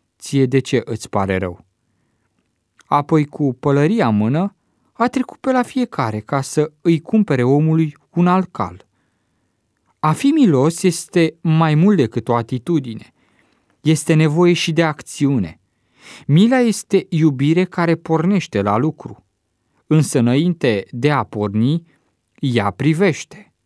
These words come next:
Așa cum spune William Barclay, mila este reversul concentrării spre sine. Este opusul egoismului.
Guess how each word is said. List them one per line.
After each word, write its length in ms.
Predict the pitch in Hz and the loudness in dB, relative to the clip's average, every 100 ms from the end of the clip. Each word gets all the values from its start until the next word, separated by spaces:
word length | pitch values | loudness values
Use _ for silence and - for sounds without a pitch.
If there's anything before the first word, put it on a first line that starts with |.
| _ _ _ - - | _ _ _ -20 -8
Așa 200 | 165 277 | -4 -2
cum 180 | 285 262 | 0 0
spune 360 | 202 - 233 190 | 0 0 0 0
William 460 | 180 196 180 165 | 0 0 0 0
Barclay, 640 | 160 151 - 160 147 98 101 | 0 -2 -2 -2 0 -2 -2
mila 460 | 117 147 202 214 180 | 0 2 2 2 0
este 360 | 156 - 143 | 0 -2 0
reversul 680 | 135 123 113 180 - - 151 | 2 0 0 -2 -2 -2 -2
concentrării 960 | - 156 147 - 151 143 - 170 160 | 0 0 0 0 0 -2 0 0 0
spre 340 | 147 - - 151 | -6 -8 -4 -4
sine. 540 | - - 156 92 82 _ _ _ _ _ - | -4 -4 -2 -2 -6 _ _ _ _ _ -2
Este 540 | 135 - - 127 113 _ | -2 -2 -2 0 0 _
opusul 760 | 190 185 - 123 110 - 160 165 | -2 -2 -4 -6 -4 -2 -2 0
egoismului. 920 | 175 156 165 190 156 110 95 95 92 | 0 2 2 2 0 -2 -2 -6 -14